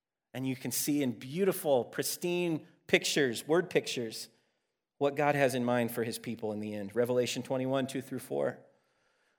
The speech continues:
"I saw the holy city, the new Jerusalem, coming down out of heaven from God." And you might recognize some of this language after our series in the church,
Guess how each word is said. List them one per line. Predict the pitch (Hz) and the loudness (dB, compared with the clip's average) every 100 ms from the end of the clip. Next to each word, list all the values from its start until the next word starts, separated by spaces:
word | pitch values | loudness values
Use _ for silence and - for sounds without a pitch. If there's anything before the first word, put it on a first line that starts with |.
| _ | _
"I | 139 | -4
saw | - 143 147 | 0 2 4
the | 135 | 4
holy | 120 - 160 165 | 2 2 2 2
city, | - - 156 120 120 - _ _ _ _ _ _ _ - | 0 0 0 -2 -6 -14 _ _ _ _ _ _ _ -2
the | |
new | 127 127 160 | 0 2 2
Jerusalem, | 160 160 165 170 - 120 104 - _ _ _ _ _ _ _ - | 2 2 2 2 0 -2 -4 -10 _ _ _ _ _ _ _ -6
coming | 151 170 170 | -2 0 2
down | 151 151 156 | 2 4 0
out | 147 151 | 0 0
of | 156 | 2
heaven | 156 147 147 | 6 4 4
from | - 127 110 | -2 -4 -2
God." | 113 107 107 - - _ _ _ _ _ _ _ _ | 0 2 0 -4 -18 _ _ _ _ _ _ _ _
And | 123 | -4
you | 123 | 0
might | 135 - | 0 0
recognize | 123 147 120 110 - | -2 -2 -2 -2 -2
some | 117 | -4
of | 107 | -4
this | - | -4
language | 107 113 160 147 | -4 -4 -4 -4
after | 104 - 110 | -4 -4 -4
our | 104 | -4
series | - 113 113 | -6 -6 -6
in | 107 101 | -6 -10
the | 98 | -10
church, | - 113 160 | -6 -4 -6